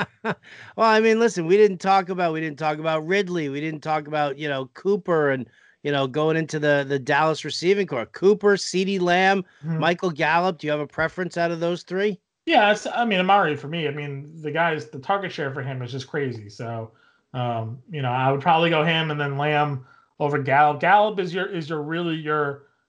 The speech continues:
Speaker 2: you know, all, all home run hitter G P P lineup, right? Like a guy that could go three for one ten and a score, and you just build, you know, a whole bunch of lineups like that i-, i-, together. So,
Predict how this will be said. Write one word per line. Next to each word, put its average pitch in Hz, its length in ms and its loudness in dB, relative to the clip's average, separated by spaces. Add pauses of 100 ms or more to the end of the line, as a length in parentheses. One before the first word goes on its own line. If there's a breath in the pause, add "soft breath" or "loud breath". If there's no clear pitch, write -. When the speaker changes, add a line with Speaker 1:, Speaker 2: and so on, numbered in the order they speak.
(160)
Speaker 2:
you 135 120 -6
know, 131 200 -4 (140)
all, - 300 -6
all 185 260 6
home 180 280 0
run 165 160 2
hitter 175 440 0
G 180 200 -6
P 170 100 -8
P 185 140 -8
lineup, 190 500 0
right? 156 200 2
Like 151 200 0
a 147 80 0
guy 151 240 4
that 147 160 -2
could 151 140 -8
go 147 160 0
three 147 300 -6
for 143 380 -4 (220 soft breath)
one 151 260 -2
ten 160 200 -4
and 147 160 -6
a 135 40 -8
score, 160 420 0
and 151 100 -4
you 143 80 -6
just 139 200 -10
build, 143 360 -2 (420 soft breath)
you 143 160 -2
know, 131 220 4
a 131 40 2
whole 151 200 4
bunch 147 220 0
of 139 80 -4
lineups 143 420 -2
like 135 160 -2
that 143 360 0
i-, 170 400 -12
i-, 170 80 -12
together. 170 460 0
So, 135 540 -2